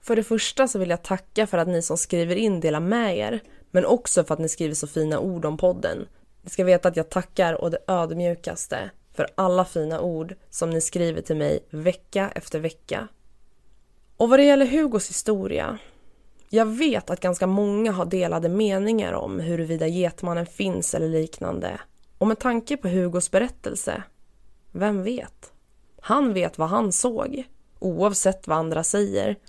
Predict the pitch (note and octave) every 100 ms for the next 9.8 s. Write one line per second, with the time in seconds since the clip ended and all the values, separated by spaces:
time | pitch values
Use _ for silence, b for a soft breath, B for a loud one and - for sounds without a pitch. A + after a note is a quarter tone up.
0 | b b b F#3 F#3+ F#3+ F#3 - F#3+ E3
1 | F#3+ F#3+ F3 - E3+ - G#3 F#3+ F#3 -
2 | - - b b b - G#3 F#3+ F3 E3+
3 | D#3 F3 F3+ D#3+ D#3 D3+ E3 - E3+ -
4 | F#2 F3 b b - - A#3 A#3+ E4+ E4
5 | G3 - F3+ F3 F3 F3 F3 E3+ F#3+ F3
6 | E3 - - D#2+ - - - - - F#2+
7 | F2 E2+ - _ - _ - - A3 A#3
8 | A#3 A#3 A#3 B3 C4 C#4+ D4 C#4+ D#4+ A#3
9 | G3 G3+ F#3+ G#3 G#3 G3 - -